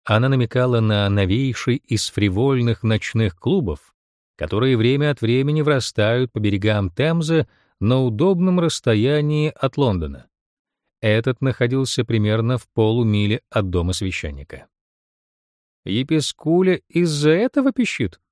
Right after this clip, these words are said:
с искренним удивлением спросил Рональд. «Ты серьезно говоришь, что он возражает против дома вдали от дома? Да этот клуб почтеннее любого собора. Неужто он не знает, что полиция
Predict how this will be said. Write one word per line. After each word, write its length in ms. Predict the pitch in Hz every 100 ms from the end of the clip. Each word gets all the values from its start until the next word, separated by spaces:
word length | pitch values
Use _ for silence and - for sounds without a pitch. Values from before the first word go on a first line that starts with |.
| _ -
с 200 | - 147
искренним 600 | 147 - 131 131 123 -
удивлением 760 | 127 110 107 90 101 143 170
спросил 640 | 156 - 113 98 - 110 -
Рональд. 520 | 117 104 76 71 _ _ _ _ _ _ _ _ _
«Ты 200 | 226 190
серьезно 920 | - 160 147 139 180 220 208 170 147
говоришь, 800 | 117 113 113 110 151 208 156 - _ _
что 220 | - 143
он 120 | 147
возражает 600 | 135 135 151 139 175 151
против 400 | - 165 - 127
дома 420 | 104 113 190 196
вдали 280 | 143 127 160
от 140 | 175 123
дома? 280 | 196 233 - _ _ _ _ _
Да 160 | 117 151
этот 320 | 151 147 -
клуб 360 | 156 160 151 -
почтеннее 800 | 143 117 - 160 156 151 156 151
любого 380 | 151 156 147
собора. 460 | 143 151 135 101 - _ _ _ _ -
Неужто 360 | 180 160 -
он 140 | 131 135
не 80 |
знает, 320 | 120 147 147 117
что 160 | 127
полиция 800 | - 104 107 175 - 127 101